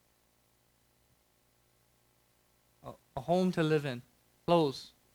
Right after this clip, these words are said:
God's gonna provide it all. Just the basics. Are you content with living a simple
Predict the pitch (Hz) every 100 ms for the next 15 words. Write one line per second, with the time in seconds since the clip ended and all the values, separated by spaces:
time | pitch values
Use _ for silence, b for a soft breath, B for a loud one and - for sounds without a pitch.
0 | _ - 165 170 208 190 185 165 165 170
1 | 156 135 b b _ - 208 - - 165
2 | 131 160 156 - 131 - - 156 180 -
3 | 170 - 214 226 226 - _ _ _ -
4 | 147 147 175 170 170 139 - 185 190 185
5 | 175 175 170